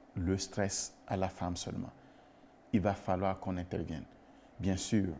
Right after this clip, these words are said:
il est bien vrai, nous sommes là pour pouvoir. Ce n'est pas seulement pour pouvoir à la cell-, cellule familiale, il va falloir qu'on aide nos femmes pour pouvoir surmonter ce qu'elles subissent au jour le jour.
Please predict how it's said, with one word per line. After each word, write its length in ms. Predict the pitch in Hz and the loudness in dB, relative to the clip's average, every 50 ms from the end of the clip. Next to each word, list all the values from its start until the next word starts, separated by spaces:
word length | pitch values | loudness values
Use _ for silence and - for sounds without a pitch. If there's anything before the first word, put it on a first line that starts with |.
| - - | -2 0
il 100 | 104 104 | 2 2
est 60 | 98 | 2
bien 240 | 90 95 104 104 101 | 2 2 2 0 0
vrai, 300 | 95 - 107 104 107 - | 0 0 0 0 0 -2
nous 80 | 107 95 | -4 -6
sommes 300 | - - - 98 95 95 | -4 -2 -2 0 0 0
là 120 | 95 92 92 - | 0 -2 -4 -4
pour 120 | - 92 | -6 -8
pouvoir. 540 | 85 - 95 95 87 82 85 85 85 76 50 - - - - - - - - - - - - - - - - - - - - - - | -6 -4 -4 -2 -2 -2 -4 -4 -4 -4 -6 -10 -14 -18 -20 -20 -20 -20 -20 -20 -20 -20 -20 -20 -20 -20 -20 -20 -20 -20 -20 -18 -10
Ce 160 | - - - | -6 -2 -2
n'est 140 | 92 90 90 | -2 -2 -4
pas 220 | - - 90 87 | -2 -2 -2 -2
seulement 360 | - - - 98 101 104 107 | 0 0 0 2 2 2 0
pour 200 | 104 - - 107 | 0 0 0 0
pouvoir 600 | - - 107 104 95 85 92 101 107 113 123 127 127 - - - - - - - - - - - | 2 4 2 2 4 4 2 4 4 6 4 4 2 0 -8 -18 -20 -20 -20 -20 -20 -20 -8 -2
à 60 | 92 | 0
la 100 | 92 92 | 0 0
cell-, 300 | - - 90 90 92 - | 2 2 2 2 2 0
cellule 260 | - - 92 90 87 | 0 0 2 2 2
familiale, 400 | - - 87 87 92 98 101 - - | 0 -2 -2 -2 0 -2 -2 -2 0
il 100 | 113 107 | -2 0
va 140 | 90 95 90 | 0 0 -2
falloir 580 | 90 - - - 87 90 90 95 101 104 101 - - | -4 -4 -2 -2 0 0 0 0 -2 -2 -4 -4 -6
qu'on 280 | - - 98 87 87 90 | -6 -4 -2 -2 0 2
aide 220 | 104 110 110 - 110 | 4 2 2 2 0
nos 100 | 101 98 | -2 -2
femmes 320 | - - 87 92 95 95 - - - - - - - - - | -2 -4 -2 -2 -2 -4 -6 -8 -18 -20 -20 -20 -20 -4 -2
pour 120 | - 104 | 0 0
pouvoir 360 | - - 95 82 95 92 92 | 0 0 -2 0 0 0 0
surmonter 920 | - - - - - - - 117 104 104 95 98 95 92 - 110 107 117 120 - - - - - | -2 -4 -6 -4 -4 2 4 6 6 6 4 2 0 0 2 4 4 4 2 -2 -10 -20 -18 -10
ce 200 | - - - 107 | -8 0 0 0
qu'elles 220 | - - 127 120 | 4 6 6 6
subissent 640 | 113 - - - 107 87 90 110 117 113 - - - - - - - - | 6 4 0 2 2 6 6 6 6 6 2 -6 -8 -12 -18 -18 -2 2
au 140 | 107 101 | 2 4
jour 240 | 90 90 104 98 98 | 4 4 4 4 4
le 120 | 98 92 90 | 2 0 -2
jour. 280 | 82 78 78 73 62 | -2 -4 -6 -6 -8